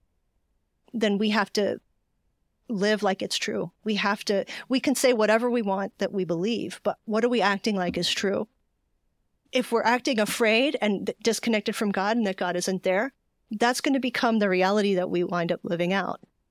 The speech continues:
If we know that something different is true, we're gonna begin to act as if it's true. We're not just saying we believe it,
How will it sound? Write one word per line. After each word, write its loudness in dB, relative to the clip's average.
If -4
we 0
know 4
that 0
something -2
different 0
is 0
true, -4
we're -4
gonna 0
begin 2
to -2
act -2
as 0
if -2
it's -4
true. -2
We're -2
not 0
just -2
saying 2
we 4
believe 0
it, -2